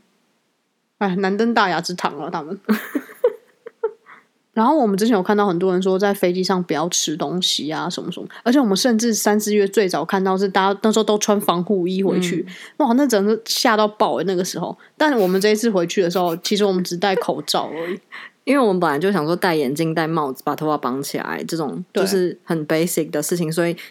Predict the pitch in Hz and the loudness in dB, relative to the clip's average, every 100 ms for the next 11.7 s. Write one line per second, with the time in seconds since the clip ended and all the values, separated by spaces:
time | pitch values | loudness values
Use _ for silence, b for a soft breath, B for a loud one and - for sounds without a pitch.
0 | - 175 175 175 190 190 180 170 170 170 | -4 -2 0 0 2 0 0 0 0 2
1 | 160 170 147 160 139 151 175 170 156 160 | 0 0 -4 -4 -4 -2 -2 -2 -2 -4
2 | 156 160 143 151 165 147 135 123 147 160 | -2 -2 -2 -4 -4 -4 -4 -4 -4 0
3 | 185 165 131 160 156 160 - 156 - 113 | 0 0 -2 -4 -4 -6 -2 -4 -4 -4
4 | 131 147 160 - 143 151 208 170 156 151 | -2 -2 -2 -4 -6 0 0 2 0 -2
5 | 160 143 131 160 117 - B B 180 175 | -2 -2 -2 -2 -4 -6 B B 0 0
6 | 165 135 - - 170 139 - - 123 107 | 0 -4 -8 -2 -2 -2 -4 -2 -2 -2
7 | 165 - 147 139 107 - 196 - 208 233 | -8 -6 -4 -4 -6 -10 -10 -4 -2 2
8 | 330 233 226 185 185 202 196 202 202 175 | 2 2 2 0 2 2 2 2 2 0
9 | 131 175 180 160 185 175 180 151 127 156 | 0 -4 -4 -2 0 0 0 -2 -2 -4
10 | 175 156 180 214 208 202 190 190 196 175 | -4 -4 0 0 2 2 0 2 0 0
11 | 175 160 170 175 - 170 165 | -2 -6 -4 -4 -4 -6 -6